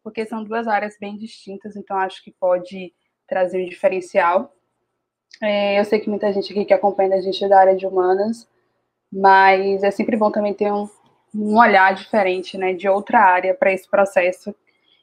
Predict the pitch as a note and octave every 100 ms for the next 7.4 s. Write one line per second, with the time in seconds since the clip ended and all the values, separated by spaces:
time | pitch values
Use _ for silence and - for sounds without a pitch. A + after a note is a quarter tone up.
0 | _ C#4+ A#3 D4 E4+ D4 C4+ - B3+ B3
1 | - - A#3 A#3 - B3 A3+ G#3 F#3+ A3
2 | A3+ A3 _ A3+ B3 C#4+ C#4 A3+ G3+ A3
3 | B3 - - G3+ G#3 G#3 G3+ - G3+ F#3+
4 | F#3 F#3 F#3 G#3 - F3+ G3+ G#3 D#3+ D#3
5 | D#3 E3 C4 _ _ _ _ _ _ _
6 | _ _ - _ _ _ G#3 G3 F#3+ F#3+
7 | F#3 F3+ F3 E3+